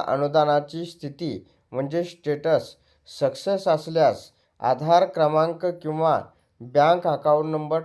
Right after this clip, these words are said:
टाकून या ठिकाणी शोधावरती क्लिक करून तुमची संपूर्ण माहिती या ठिकाणी तुम्ही पाहू शकता.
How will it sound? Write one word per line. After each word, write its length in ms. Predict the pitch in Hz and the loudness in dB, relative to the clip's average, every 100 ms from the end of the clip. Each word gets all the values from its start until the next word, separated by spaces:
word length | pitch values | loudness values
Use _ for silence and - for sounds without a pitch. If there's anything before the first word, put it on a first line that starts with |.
| 160 | 0
टाकून 420 | 143 151 160 104 - _ _ | 0 0 -4 -4 -14 _ _
या 220 | - 151 | 2 4
ठिकाणी 540 | 175 180 160 143 147 175 | 2 -2 -2 -2 -2 -6
शोधावरती 800 | 175 - 135 139 165 170 160 156 | -12 -10 -6 0 0 0 -4 -12
क्लिक 360 | 156 160 160 160 | -12 -12 -10 -6
करून 320 | 160 139 95 _ _ _ - | -6 -6 -10 _ _ _ -12
तुमची 400 | 147 143 147 180 185 | -10 -10 -10 -12 -10
संपूर्ण 680 | - 151 147 175 180 190 190 | -8 -8 -8 -10 -4 -4 -2
माहिती 460 | 160 147 147 165 | -2 -4 -6 -6
या 120 | 156 151 | -2 -2
ठिकाणी 560 | 151 156 143 147 151 190 _ _ - | -4 -4 -2 -2 -8 -10 _ _ -12
तुम्ही 300 | 151 143 190 208 | -8 -6 -8 -6
पाहू 340 | 151 143 151 208 _ _ _ - | -2 -2 -4 -8 _ _ _ -6
शकता. 540 | 143 - 135 120 98 | -6 -4 -2 -2 -2